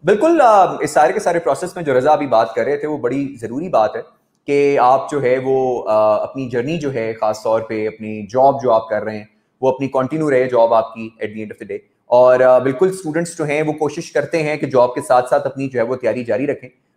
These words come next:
और, अ, मैं भी उनको यही, अ, सजेस्ट करूंगा, जिसने रजा भी सजेस्ट कर रहे थे, कि आप जो है, अपनी जॉब को कंटिन्यू रखें और जॉब के साथ जो है, आप अपनी तैयारी बिल्कुल जो है, वो कर सकते हैं। और ख़ास तौर पे जो, अ,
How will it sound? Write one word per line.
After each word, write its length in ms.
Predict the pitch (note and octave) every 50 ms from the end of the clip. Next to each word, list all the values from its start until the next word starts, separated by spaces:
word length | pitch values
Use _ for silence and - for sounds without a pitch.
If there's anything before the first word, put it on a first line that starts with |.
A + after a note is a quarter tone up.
| _ -
और, 360 | B2 B2 B2 B2+ B2+ B2+ B2+
अ, 220 | B2+ B2+ B2+ B2+
मैं 280 | B2+ B2+ C3 C#3 D#3+ E3
भी 80 | F#3
उनको 240 | F#3 F3 E3 - E3+
यही, 460 | D#3+ D#3 D#3+ F3+ F#3+ F#3 D#3 B2+ - -
अ, 100 | B2 B2
सजेस्ट 340 | A#2+ - C3+ B2+ C#3+ C#3 -
करूंगा, 320 | - C3+ C3 D3 D#3 D#3+
जिसने 200 | C#3 B2+ B2+ C3+ A#2
रजा 200 | A#2+ B2 C#3+ D3
भी 60 | D#3
सजेस्ट 340 | D#3 - A#2+ B2+ C3 - -
कर 160 | - A#2 A2+
रहे 100 | C3 C#3
थे, 120 | C3+ B2+
कि 400 | - - _ _ _ _ _ -
आप 300 | D#3+ C#3+ D3 D#3+ - - E3+
जो 60 | E3+
है, 160 | D#3+ D#3 D#3 E3
अपनी 420 | D#3+ E3 E3 E3 E3 E3 E3 D#3+
जॉब 300 | C#3 A2+ D#3 D#3+ F#3+ -
को 80 | - -
कंटिन्यू 380 | G3+ F#3 E3+ - E3+ D#3+ D3+
रखें 280 | C3 G#2+ - - G2+ - _ _ _ _ -
और 160 | C3+ C#3 C#3+ C#3
जॉब 240 | D3 C#3+ D3+ D#3+
के 260 | D#3+ - - F3 E3+ E3
साथ 340 | E3+ - C#3 C#3 D3+ C#3+
जो 100 | - D3+
है, 160 | C#3+ C3+ C#3 C#3+
आप 160 | C3 C3+ C3 C3+
अपनी 180 | B2+ C#3 C#3
तैयारी 240 | C3+ C3 B2 C3 B2+
बिल्कुल 260 | B2+ B2+ B2+ - D#3
जो 80 | C#3 C3+
है, 60 | B2+
वो 80 | B2 B2+
कर 120 | B2 A2+
सकते 280 | - - D#3 - - C3+
हैं। 120 | C#3+ D#3+ _ _ _ _ _
और 240 | - C#3+ D3 D#3 D3+
ख़ास 240 | - D#3 D#3 D#3 - -
तौर 160 | F3+ F3 E3+
पे 300 | F3 F#3+ F#3 F#3 F3+ E3
जो, 360 | D3+ D#3 D3+ D3+ D3+ D3 C#3+
अ, 140 | - -